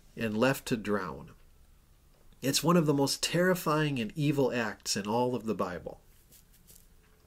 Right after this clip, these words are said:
But the Israelites are clever, and they find many ways of saving their children.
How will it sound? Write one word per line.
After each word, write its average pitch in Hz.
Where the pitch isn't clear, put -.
But 160
the 175
Israelites 202
are 127
clever, 135
and 123
they 127
find 135
many 147
ways 135
of 120
saving 139
their 110
children. 98